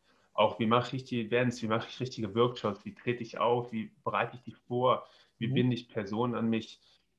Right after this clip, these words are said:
Speaker 1: Ähm, genau, und immer wieder von Leuten halt gelernt, wo ich halt ganz gerne hin möchte.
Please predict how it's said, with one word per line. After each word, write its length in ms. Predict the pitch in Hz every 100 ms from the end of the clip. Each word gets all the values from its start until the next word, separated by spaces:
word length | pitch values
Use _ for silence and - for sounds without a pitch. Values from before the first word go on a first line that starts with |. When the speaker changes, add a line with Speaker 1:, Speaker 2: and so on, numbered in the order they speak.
| _ _ -
Speaker 1:
Ähm, 540 | 107 107 104 104 101 - -
genau, 260 | 143 127
und 180 | 98 -
immer 220 | 127 127
wieder 180 | 127 123 120
von 140 | 117
Leuten 300 | 110 117 117
halt 160 | 117 110
gelernt, 420 | 104 101 113 127
wo 80 | 127
ich 140 | 127
halt 100 | 131
ganz 180 | 131 135
gerne 200 | 143 139
hin 180 | 135 180
möchte. 460 | 107 - 147 190